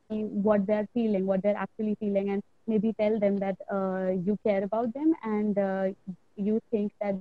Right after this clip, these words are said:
they're, they're not, they're not their usual self or they're not happy. You feel that way and you discuss with them. Uh, and if they're willing to share, that's a very good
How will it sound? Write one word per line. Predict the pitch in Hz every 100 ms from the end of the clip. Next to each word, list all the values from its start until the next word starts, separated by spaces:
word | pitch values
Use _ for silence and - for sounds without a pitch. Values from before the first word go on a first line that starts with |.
| 185
they're, | 202 196 196 202 - -
they're | 202
not, | 196 190 190 196
they're | 208
not | 202 226 - _ _
their | 202 214 208
usual | 190 208 202 175 220 214 202
self | 214 190 190
or | 208 196
they're | 196 202
not | 190 208 208 -
happy. | 175 165 180 170
You | 190 -
feel | 214 196
that | 185 180 -
way | 196
and | 330 359 330
you | 339
discuss | 269 - - 302 - _ _ _ -
with | 202 202
them. | 196 233 403 _ _ _ -
Uh, | 214 202 - -
and | 254 277
if | 320 -
they're | 359 302
willing | 214 247 277 269
to | 294
share, | 269 - 196 185 254 -
that's | 277 -
a |
very | 226 214 202
good | 196 202